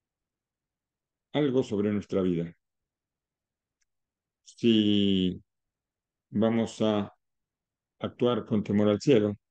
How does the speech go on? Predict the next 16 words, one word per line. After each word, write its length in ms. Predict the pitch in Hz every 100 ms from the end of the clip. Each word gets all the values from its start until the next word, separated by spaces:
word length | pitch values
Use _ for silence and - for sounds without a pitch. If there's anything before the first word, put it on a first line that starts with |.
| _ _ _ _ _
o 400 | - 135 165 - _ _ _
lo 140 | - 113
aleno, 460 | 135 120 92 85 - _ _ _ _ _ _ _ _ _ _ _
sin 280 | - 143
temor 240 | - 92 90
al 140 | 85
cielo. 260 | - 82 - _ _ _ -
Por 160 | 156 156
ejemplo, 420 | 302 113 82 76 - _ _ _ _ _ _
una 200 | 175 196
persona 560 | 170 151 165 143 143 156 - _ _ _ _ _ _ _ _ _ _ _ _ _ _ _
está 340 | 123 - 143 143
por 380 | 131 135 143 - _ _ _ _ _ _ _ _
hacer 380 | 113 - 131 123
Netilat 460 | 110 110 107 107
Yadayim, 400 | 98 98 87 85